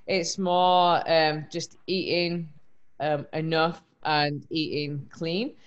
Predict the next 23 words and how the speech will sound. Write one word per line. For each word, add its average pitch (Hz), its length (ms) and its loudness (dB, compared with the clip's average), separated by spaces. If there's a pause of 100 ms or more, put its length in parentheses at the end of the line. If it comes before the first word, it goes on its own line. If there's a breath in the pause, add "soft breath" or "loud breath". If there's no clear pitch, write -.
(140 soft breath)
If 175 200 -2
I 175 100 4
don't 180 380 2
eat, 165 440 -2 (260)
like, 160 260 0
clean, 165 480 -2
then 156 260 -2 (260 soft breath)
you 170 140 -4
don't 190 240 2
feel 170 400 -2
as 185 160 0
good 190 260 2
and 175 160 -2
you 165 80 -4
don't 165 200 0
have 160 300 0
that 170 180 2
energy 160 420 0
to 160 120 -12 (100)
put - 160 -2
into 151 240 -8
training. 190 500 -2 (880)
Uh, 156 340 2